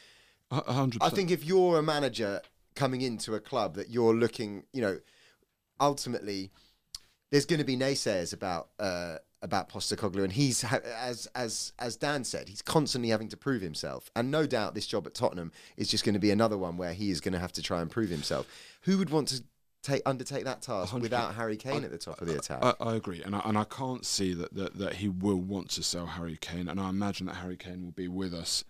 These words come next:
Speaker 1: at the start of the new season. My only point is that you have to throw it to Postecoglou and say, "You're here for the next four years, mate. What do you wanna do?" From a personal point of view, if we were going to sell a big star this summer,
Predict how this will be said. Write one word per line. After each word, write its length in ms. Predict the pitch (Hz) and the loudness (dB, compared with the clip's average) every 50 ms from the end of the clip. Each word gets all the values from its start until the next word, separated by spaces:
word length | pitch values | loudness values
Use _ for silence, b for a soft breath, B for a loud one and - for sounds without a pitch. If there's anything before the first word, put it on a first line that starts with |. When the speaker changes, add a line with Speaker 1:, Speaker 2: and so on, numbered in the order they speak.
| - _ _ - | -12 _ _ -8
Speaker 1:
at 100 | - - | -6 -4
the 40 | - | -2
start 440 | - - - 104 98 90 85 - - | -2 0 2 2 2 2 0 -2 -4
of 100 | 80 - | -4 -2
the 80 | 92 | 0
new 180 | 92 92 92 90 | 2 2 2 2
season. 460 | - - 104 104 101 87 85 82 80 B B B B - | 2 2 4 4 4 4 2 -2 -6 B B B B 0
My 200 | 110 110 113 107 | 2 4 4 2
only 140 | 101 95 85 | 0 -2 -6
point 400 | - - - 101 98 95 92 - - | -8 -6 -4 -2 -2 -2 -2 -4 -4
is 260 | 95 98 95 82 - | -2 -2 -2 -2 -4
that 140 | 95 - - | -4 -4 -4
you 100 | 95 90 | -4 -4
have 160 | 95 98 - | -4 -4 -6
to 80 | - - | -8 -10
throw 180 | - - 101 98 | -6 -4 -4 -4
it 60 | - | -4
to 40 | - | -6
Postecoglou 440 | - 101 - - - - 98 - 101 | -8 -8 -8 -6 -4 -4 -4 -2 -2
and 80 | 92 | -2
say, 120 | - 101 98 | 0 2 4
"You're 180 | 110 117 107 | 4 4 4
here 140 | 95 104 95 | 4 2 -2
for 80 | - 92 | -2 -2
the 60 | 95 | -4
next 120 | 95 - - | -4 -4 -2
four 180 | - 104 98 95 | 0 2 2 4
years, 220 | 95 98 95 90 | 4 2 2 2
mate. 200 | 98 107 107 - - b b b b b b b _ _ - | 2 0 0 0 -2 b b b b b b b _ _ 4
What 140 | 110 127 120 | 6 8 8
do 60 | 113 | 8
you 200 | 110 117 123 120 | 8 6 6 4
wanna 220 | 104 107 98 92 90 | 4 2 0 0 0
do?" 180 | - 117 87 73 B B B B B B B B _ _ _ | 2 2 2 2 B B B B B B B B _ _ _
From 160 | - - 143 | 2 6 6
a 40 | 120 | 8
personal 360 | - - 151 156 151 - 139 | 8 8 8 8 6 2 0
point 280 | - - 113 101 - - | -2 -2 -4 -4 -4 -6
of 60 | 80 | -4
view, 220 | 85 90 101 139 143 _ _ _ _ _ _ _ _ _ _ _ _ - | -2 0 0 0 -2 _ _ _ _ _ _ _ _ _ _ _ _ 4
if 180 | 131 117 - | 4 4 6
we 80 | - 127 | 6 6
were 140 | 120 120 117 | 8 8 6
going 180 | - 113 110 104 | 6 6 4 4
to 60 | - | 2
sell 320 | - - - 113 104 98 90 - _ | 0 2 2 4 4 4 2 0 _
a 180 | 101 101 104 101 | 2 4 4 4
big 260 | - - 104 92 - | 4 4 2 4 4
star 380 | - - - - 104 98 92 90 | 2 0 2 2 4 4 4 2
this 160 | 85 90 - | 0 0 0
summer, 420 | - - - 107 98 87 90 - | 0 2 2 2 2 2 0 -2